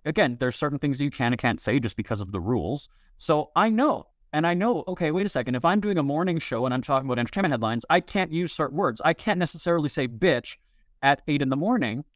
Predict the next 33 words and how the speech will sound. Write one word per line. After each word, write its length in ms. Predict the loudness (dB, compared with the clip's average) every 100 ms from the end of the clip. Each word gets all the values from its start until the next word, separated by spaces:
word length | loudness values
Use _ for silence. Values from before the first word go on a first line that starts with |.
| _ _
even 240 | -2 2 4
though 180 | 4
it's 120 | 2 -2
a 40 |
pop 220 | -2 -2
culture 420 | 0 0 0 -4 0
laughing 420 | 2 2 2 -2
kind 200 | 0 2
of 60 | 2
a 60 |
segment, 360 | 2 -2 -2 -14 _ -6
because 300 | 0 0 2
there's 200 | 0 2
just, 280 | -4 -2
you 80 | -2
have 180 | 2 2
to 80 | 2
know 80 | 0
your 140 | 2
audience 400 | 2 0 -2 -4
and 120 | -4
what's 200 | -2 0
allowed 300 | 2 4 4
and 80 | 2
what's 220 | 0 0
not 280 | -2 2 2
and 120 | 2
what's 180 | 0 -2
acceptable 640 | -8 -2 -2 -2 -2 0 -2
and, 120 | -6
and 160 | -6 -2
what 140 | -2
isn't. 340 | -2 -6 -12